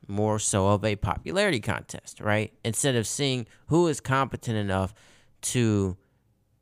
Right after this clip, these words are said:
um, to do the job, right, as best as possible. And I say that because if a turtle ran against Donald Trump, the turtle would have won in a landslide.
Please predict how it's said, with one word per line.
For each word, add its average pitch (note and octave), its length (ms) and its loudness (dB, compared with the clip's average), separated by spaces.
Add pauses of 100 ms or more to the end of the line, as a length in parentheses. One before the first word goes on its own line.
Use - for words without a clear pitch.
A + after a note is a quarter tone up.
(800)
um, G#2 680 0 (540)
to C3 220 2
do A#2+ 260 2
the A2+ 120 0
job, C#3 380 2 (600)
right, G2+ 400 -4
as G2 140 -6
best A#2+ 320 0
as A#2 100 -4
possible. - 460 0 (1900)
And A2+ 420 2 (280)
I A2 80 -4
say D3 280 2
that A#2 200 2
because G2+ 540 -2 (580)
if A#2+ 160 -6
a G#2+ 60 -10
turtle F3 320 4
ran A#2 180 2
against G2 240 -2
Donald G2 300 0
Trump, G2+ 300 -4 (520)
the G#2 140 -10
turtle C#3 320 2
would A#2 80 0
have G#2+ 100 2
won A2 300 0
in G2 80 -2
a F2+ 80 -2
landslide. G2+ 680 -2